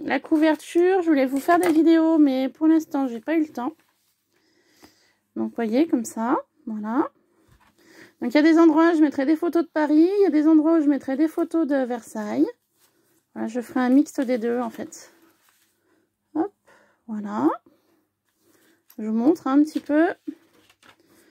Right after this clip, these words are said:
Donc, c'est un petit haul action et vidéo blabla, du coup.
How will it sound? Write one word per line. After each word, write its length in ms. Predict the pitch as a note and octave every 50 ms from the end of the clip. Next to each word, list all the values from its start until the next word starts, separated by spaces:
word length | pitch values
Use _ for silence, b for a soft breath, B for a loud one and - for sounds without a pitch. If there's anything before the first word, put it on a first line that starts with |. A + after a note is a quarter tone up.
| b b b b b _ -
Donc, 100 | B3+ B3
c'est 140 | - D4 C#4
un 80 | C#4
petit 200 | C4+ - - D#4+
haul 140 | E4+ E4 D4
action 400 | D4+ D4+ D#4 E4 - E4 E4+ F#4+
et 100 | G4 F4+
vidéo 280 | D4 D4 C4+ D#4 E4 C#4
blabla, 400 | C4+ D4 C4 A#3 A3+ A3+ A#3 A#3
du 100 | A#3+ A#3
coup. 180 | _ - G#3+